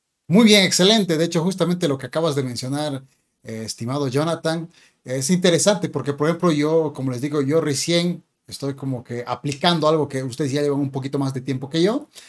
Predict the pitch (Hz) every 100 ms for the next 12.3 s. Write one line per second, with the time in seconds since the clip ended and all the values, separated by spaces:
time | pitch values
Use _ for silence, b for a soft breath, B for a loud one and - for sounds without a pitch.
0 | b b _ 139 131 139 147 - 147 170
1 | 190 180 - 127 147 170 185 135 113 110
2 | 117 113 110 - - 254 208 120 113 -
3 | 117 - 190 143 127 185 196 131 - 110
4 | 110 214 113 110 143 180 _ _ _ _
5 | 117 131 135 123 135 139 165 147 135 143
6 | 139 _ _ _ 123 123 165 170 175 -
7 | - 110 - 135 131 139 156 151 135 120
8 | - 127 175 180 196 196 B B B _
9 | 131 175 185 180 175 156 175 180 180 170
10 | 160 143 139 131 196 147 117 170 208 277
11 | 285 - 202 196 208 220 226 190 180 175
12 | - - 131